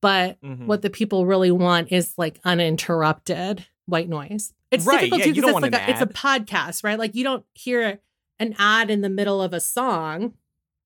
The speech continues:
Speaker 1: And if you pay for
Speaker 2: Right.
Speaker 1: Spotify Premium, you don't hear ads in the middle of your music.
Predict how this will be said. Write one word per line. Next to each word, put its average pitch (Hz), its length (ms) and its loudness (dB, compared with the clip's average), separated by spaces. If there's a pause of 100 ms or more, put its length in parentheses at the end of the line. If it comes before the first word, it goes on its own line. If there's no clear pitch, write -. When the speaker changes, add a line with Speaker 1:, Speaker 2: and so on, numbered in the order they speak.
(140)
Speaker 1:
And 233 140 2
if 220 80 -2
you 226 100 -8
pay 233 200 -2
for 247 120 -4
Speaker 2:
Right. 233 140 0
Speaker 1:
Spotify 190 440 -2 (440)
Premium, 196 640 0 (420)
you 214 180 -2
don't 214 440 0
hear 196 320 -4
ads 185 440 0
in 190 140 -4
the 190 60 -2
middle 180 240 -2
of 170 120 -4
your 165 160 -8
music. 208 640 -4